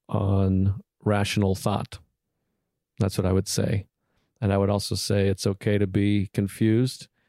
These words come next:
and it's okay to be scared, and it's okay to be anxious. Um, those are all normal feelings in a crazy time. I'm talking to myself as much as I am talking to you.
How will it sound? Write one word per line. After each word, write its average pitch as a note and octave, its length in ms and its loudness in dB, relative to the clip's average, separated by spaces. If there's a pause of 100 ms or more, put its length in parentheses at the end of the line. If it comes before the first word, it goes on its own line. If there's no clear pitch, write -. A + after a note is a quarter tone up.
(180)
and G#2 540 2 (100)
it's - 140 -4
okay G#2 280 0
to G2+ 80 2
be G2+ 140 0
scared, C3 460 0
and G#2+ 100 2
it's F#2 120 -4
okay G#2+ 220 -2
to G2+ 60 2
be G2 160 2
anxious. G#2 480 -4 (920)
Um, G2+ 680 0 (280)
those A2 180 0
are G#2 120 2
all G#2 100 2
normal G2+ 280 2
feelings G#2 500 0
in - 140 -2
a F#2+ 60 0
crazy G2+ 340 -2
time. G#2+ 460 -2 (360)
I'm G2+ 140 -2
talking G2 300 -2
to G2 80 0
myself G#2 440 0
as F#2+ 120 -2
much G2+ 240 -2
as G2 160 -2
I F#2+ 140 2
am F#2+ 200 2
talking G2 520 -2
to F#2+ 580 0
you. - 540 0